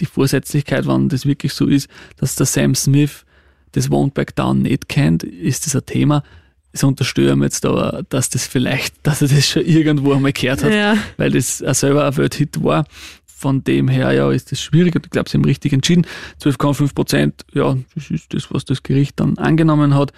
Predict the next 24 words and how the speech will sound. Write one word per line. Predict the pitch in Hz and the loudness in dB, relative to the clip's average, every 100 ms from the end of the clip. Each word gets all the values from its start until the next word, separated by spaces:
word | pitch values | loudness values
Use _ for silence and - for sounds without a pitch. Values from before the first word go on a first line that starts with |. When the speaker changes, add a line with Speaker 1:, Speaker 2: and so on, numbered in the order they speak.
| - | -10
Speaker 1:
Und | - 143 151 - - - | -4 -2 -2 -6 -12 -8
das | - - - - - _ - | -6 -4 -8 -12 -16 _ -2
muss | 147 185 - | 2 2 2
der | 151 | -2
Sam | - 143 | 0 -2
Smith | 139 160 202 - | 0 0 -2 -2
von | 131 139 - | -2 -2 0
allen | 147 160 156 | 0 2 0
Einnahmen, | 127 143 143 139 139 143 | 0 0 0 0 0 0
sei | - - | -2 -2
es | 135 - - | -2 -2 2
urheberrechtliche | 156 151 147 135 156 139 | 2 2 0 -2 -6 -8
Tantiemen, | 156 135 - 147 156 151 - - - - | -4 -6 0 2 4 2 -2 -12 -20 -20
Verkauf | - - - 139 143 139 - - | -10 -8 -4 -2 0 -2 -8 -4
an | 139 127 | -2 0
Tom | - 135 | 2 0
Petty | - 139 - 143 - - | 0 -2 2 0 0 -6
beziehungsweise | 160 156 151 151 143 - - - - | -4 0 0 0 0 -2 -6 -18 -14
seine | - 131 131 | -4 0 2
Rechtsnachfolger | 131 127 - 160 - - 151 165 | 0 -2 -2 -2 -2 -2 0 0
dann | 147 135 - | -2 -2 -6
abgeben. | - - - 147 - _ - | -14 -6 -4 -4 -12 _ 0
Speaker 2:
Mhm. | 226 208 | 2 4
Speaker 1:
Genau. | 190 - | 2 0